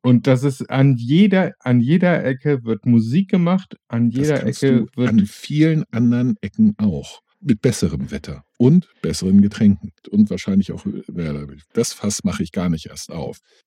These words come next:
Speaker 2: Man sollte sich immer fragen, also so mache ich das, ich, ich gucke mir die Ein- und Auswanderungsbilanzen von Ländern gerne an, über die
Speaker 1: Ja.
Speaker 2: Zeit.
Speaker 1: Mhm.
Speaker 2: Und ich persönlich glaube, die Hungersnot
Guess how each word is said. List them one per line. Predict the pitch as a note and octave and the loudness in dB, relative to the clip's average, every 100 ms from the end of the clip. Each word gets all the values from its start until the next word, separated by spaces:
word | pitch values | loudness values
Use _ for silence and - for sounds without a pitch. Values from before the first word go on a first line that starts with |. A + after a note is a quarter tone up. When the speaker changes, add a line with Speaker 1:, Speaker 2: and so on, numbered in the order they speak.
| _ | _
Speaker 2:
Man | - B2+ | 0 2
sollte | C#3 F3+ D#3+ | 4 4 2
sich | D3 A#2 | 0 0
immer | C#3+ D#3 | 0 0
fragen, | - - F#2 F#2+ A#2+ F#3+ A3+ | -2 -4 -2 0 2 4 2
also | A2+ G#2+ G#2 D3+ | 0 -2 -4 -4
so | A2+ | 0
mache | B2 G2+ G#2 | 2 0 -4
ich | F#2+ - | -8 -6
das, | D3 G#3 - - - | -2 -2 -4 -16 -18
ich, | - - | -20 -18
ich | - | -14
gucke | - D3 C3+ | -12 -8 -6
mir | B2 | -2
die | A#2+ - | -2 0
Ein- | A#2 | 0
und | B2 - | 0 0
Auswanderungsbilanzen | A#2+ - G#2 F#2+ F#2 - F2 E2 E2 - G#2 | -4 0 2 4 2 -2 -10 -10 -10 -12 -16
von | - | -18
Ländern | B1+ - - - | -20 -20 -20 -20
gerne | - G#2 F#2+ | -20 -20 -20
an, | - _ _ _ _ _ _ _ | -20 _ _ _ _ _ _ _
über | - - | -10 -8
die | - | -4
Speaker 1:
Ja. | A2+ | -2
Speaker 2:
Zeit. | F2 E2+ D#3+ A#3 _ _ _ _ _ | -2 -2 -2 -6 _ _ _ _ _
Speaker 1:
Mhm. | - E2 - - F3 - _ _ - | -16 -14 -12 -8 -8 -8 _ _ 2
Speaker 2:
Und | D3 C#3+ C#3+ C#3 - _ _ | 4 4 2 0 -6 _ _
ich | D3 - - | -6 -6 -8
persönlich | - A2 A2 G2+ | -2 2 6 4
glaube, | - F#2 F2+ | 4 0 2
die | F2+ | 0
Hungersnot | F2 C3+ D#2+ - C#2+ - - - - | 0 2 2 -2 -8 -8 -12 -18 -20